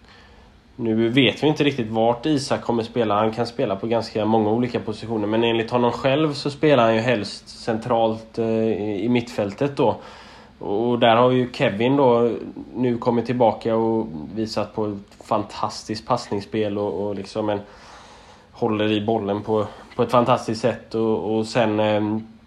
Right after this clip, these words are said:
har vi ju Raskai som imponerade i fjol och har börjat bra här också. Och, ja, och, och en sån som Nordgren ska man ju såklart inte räkna bort. Och, och,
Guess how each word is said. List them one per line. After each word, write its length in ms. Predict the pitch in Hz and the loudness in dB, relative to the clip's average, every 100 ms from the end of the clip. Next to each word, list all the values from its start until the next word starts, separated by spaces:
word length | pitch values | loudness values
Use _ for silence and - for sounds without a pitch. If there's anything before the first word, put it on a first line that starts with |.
| - - - - | -20 -20 -20 -12
har 120 | - | -6
vi 100 | 113 | 0
ju 140 | 120 120 | 4 6
Raskai 520 | 127 127 135 104 107 | 6 4 2 4 2
som 420 | 110 117 113 113 | 0 0 0 0
imponerade 600 | 98 113 117 117 107 104 | -2 -4 0 0 0 -2
i 40 | 104 | -4
fjol 400 | - 110 95 98 | -2 -2 -2 0
och 60 | |
har 120 | 101 98 | 0 0
börjat 580 | 104 101 92 - - - | 0 0 -2 -6 -18 -20
bra 280 | - 113 101 | -2 2 4
här 200 | 101 98 | 4 2
också. 360 | 95 - - 80 | -2 -8 -10 -8
Och, 440 | 85 90 92 95 95 95 98 95 95 - - - - | -6 -6 -4 -2 -2 -2 -2 -6 -8 -20 -20 -20 -10
ja, 200 | - - 78 95 - | -8 -6 -8 -6 0
och, 200 | 139 123 | 0 2
och 200 | 135 123 | 0 2
en 160 | 123 | 2
sån 180 | 135 147 | 4 4
som 240 | 135 131 | 4 4
Nordgren 480 | 135 117 101 107 113 | 4 4 0 2 0
ska 160 | 113 123 | 2 4
man 200 | 123 123 | 4 4
ju 180 | 123 120 | 4 0
såklart 340 | 127 127 117 | 0 0 0
inte 220 | 117 113 | 0 0
räkna 280 | 104 101 110 | 0 0 -2
bort. 340 | 104 98 - | -2 -4 -6
Och, 340 | 107 101 95 110 | -2 0 2 0
och, 120 | 101 | -2